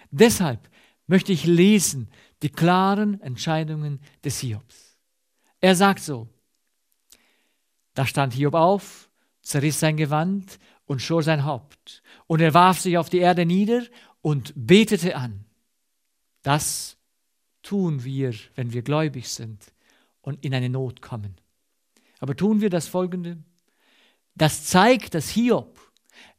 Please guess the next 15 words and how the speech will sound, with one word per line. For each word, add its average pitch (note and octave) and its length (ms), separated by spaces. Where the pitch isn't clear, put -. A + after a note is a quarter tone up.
in A3 200
seinem G3+ 300
Herzen F#3+ 640
keinen B3 500
falschen G#3 480
Maßstab F#3 540
mehr D3+ 120
hatte. D3 300
Diese F#3 320
Brille, G3 500
die F3 220
wir G3+ 260
alle A3+ 220
angeboren G3+ 720
haben, G3 480